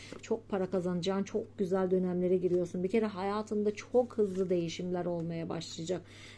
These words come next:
Ve sen böyle çok istediklerin, işte tutkuların, hedeflerin neyse onlara doğru ilerlemeye başlıyorsun. Bak iş, para, kariyer, şansın, talihin gerçekten açılıyor. Ama bir uy-,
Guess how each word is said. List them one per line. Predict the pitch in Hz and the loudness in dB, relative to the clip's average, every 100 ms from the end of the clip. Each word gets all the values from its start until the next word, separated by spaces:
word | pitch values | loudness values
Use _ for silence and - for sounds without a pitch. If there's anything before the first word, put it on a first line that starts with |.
| - | -2
Ve | 190 | -2
sen | - 247 262 | 2 2 8
böyle | 226 202 202 | 8 8 6
çok | - - | 0 -6
istediklerin, | - - 202 196 - 202 196 202 | -8 2 4 4 4 6 8 8
işte | 196 - 208 202 | 4 0 -2 -2
tutkuların, | 208 - 208 202 208 208 | -6 0 6 6 6 4
hedeflerin | 202 202 - 208 214 | 4 2 4 6 8
neyse | 220 247 - | 6 4 0
onlara | - 190 190 202 208 | 0 2 4 4 6
doğru | 185 196 | 6 6
ilerlemeye | 214 185 170 165 170 180 190 | 4 2 2 0 2 2 2
başlıyorsun. | 165 156 - 185 165 - - - - - - | 0 -4 -2 -2 -2 -8 -12 -18 -16 -18 -10
Bak | - - - - - - | -6 -6 -8 -20 -16 -6
iş, | 185 - | -4 -2
para, | 190 185 196 | 0 0 0
kariyer, | 208 202 196 196 202 | 2 2 2 0 -2
şansın, | - 180 180 185 - 208 208 | -2 -2 -2 -4 0 2 2
talihin | 196 175 175 180 220 220 - - - - - | 0 0 0 2 2 0 -6 -20 -20 -14 -2
gerçekten | 185 190 185 175 - - 220 214 - - - - - | 0 0 -2 -8 -6 -4 -4 -4 -14 -20 -20 -14 -8
açılıyor. | 170 - 170 165 160 - - - - | -4 0 2 2 0 -6 -18 -10 2
Ama | 233 285 226 | 4 4 4
bir | 226 - | 4 6
uy-, | 190 | 6